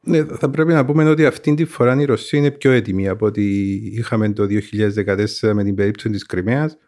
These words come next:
με την έννοια ότι υπήρξε ένα πρώτο κύμα κυρώσεων τότε. Τότε η κυβέρνηση της Ρωσίας προσπάθησε να αντικαταστήσει κάποιες εισαγωγές με χώρια προϊόντα, κυρίως όσον αφορά γαλακτοκομικά, για παράδειγμα,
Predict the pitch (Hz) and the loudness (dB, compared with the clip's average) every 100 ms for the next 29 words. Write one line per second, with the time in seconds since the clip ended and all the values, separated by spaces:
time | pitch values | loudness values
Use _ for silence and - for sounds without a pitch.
0 | _ _ - - - _ - 113 117 123 | _ _ -20 -20 -20 _ -2 -2 2 2
1 | 131 131 123 127 131 123 131 - 127 120 | 4 4 4 2 0 0 0 0 0 0
2 | 113 120 120 113 113 113 110 104 101 - | 0 0 0 0 0 0 0 -2 -4 -4
3 | 92 90 123 151 143 135 135 123 117 110 | -4 -2 0 0 0 0 0 0 0 0
4 | 107 98 107 _ - - _ _ - 110 | 0 -2 -8 _ -20 -20 _ _ -4 -2
5 | 113 107 120 120 123 117 113 104 104 98 | 0 4 4 4 2 0 -2 -2 -2 -2
6 | 101 101 - 117 - 107 - 113 107 120 | -4 -4 0 0 0 -4 -2 -2 -2 -2
7 | 110 107 98 95 - - 113 120 110 107 | -2 0 0 -2 -6 -4 -4 -2 -2 -2
8 | - 107 110 110 98 98 107 110 110 104 | -2 -4 -2 0 0 0 2 0 0 0
9 | 101 - 110 104 98 - 92 110 123 123 | -2 -2 -2 0 0 -2 -2 -2 -2 -2
10 | 107 110 - 104 101 113 107 101 104 107 | 0 0 -2 -8 -4 -4 -2 -2 0 0
11 | 104 101 104 104 - 95 98 92 104 95 | 0 0 0 -2 -4 -4 -2 -2 0 0
12 | 92 101 104 101 101 95 90 | 0 0 -2 -2 -2 -4 -6